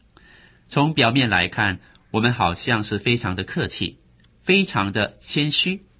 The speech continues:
非常愿意听神的话，但是我们心里面却经常抗拒神的话。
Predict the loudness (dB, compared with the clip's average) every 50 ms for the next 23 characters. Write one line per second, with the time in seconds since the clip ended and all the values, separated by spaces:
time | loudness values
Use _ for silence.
0 | _ _ _ _ _ 0 2 2 4 4 2 0 0 0 -4 -4 0 2 4 4
1 | 4 2 2 0 0 0 -2 -4 -4 -4 -4 -4 -4 -4 -4 -4 -2 0 -2 -2
2 | -2 -6 _ _ _ _ _ _ _ _ _ -6 0 0 2 2 0 -4 -6 -8
3 | -14 -2 0 2 2 2 2 -2 -2 0 2 2 2 2 2 0 2 2 2 2
4 | 2 0 -4 -12 -4 -2 -2 -2 -2 -4 -4 -2 -2 -4 -4 -4 -4 -4 -4 -4
5 | -6 -6 -2 -2 -2 -2 -2 -4 -2 0 0 0 -2 -2 -6 -6 -6 -6 -6 -8
6 | -4 -4 -6 -6 -6